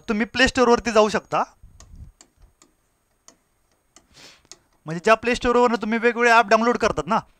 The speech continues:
त्या प्ले स्टोअरवर जावा आणि तिथं हे पॅशन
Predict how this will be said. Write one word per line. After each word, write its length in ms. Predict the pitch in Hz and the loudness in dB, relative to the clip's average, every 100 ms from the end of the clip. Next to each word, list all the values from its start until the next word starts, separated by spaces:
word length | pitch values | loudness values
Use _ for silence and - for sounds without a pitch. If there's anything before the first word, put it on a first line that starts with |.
| _ | _
त्या 100 | 208 | -6
प्ले 180 | 208 226 | -2 -2
स्टोअरवर 260 | - 233 214 | -2 -2 2
जावा 300 | 196 151 240 _ _ 165 | 2 2 0 _ _ -10
आणि 120 | 170 | -6
तिथं 160 | 214 220 | 0 2
हे 100 | 220 | 0
पॅशन 760 | - - 233 226 254 269 302 | -2 2 2 4 2 2 0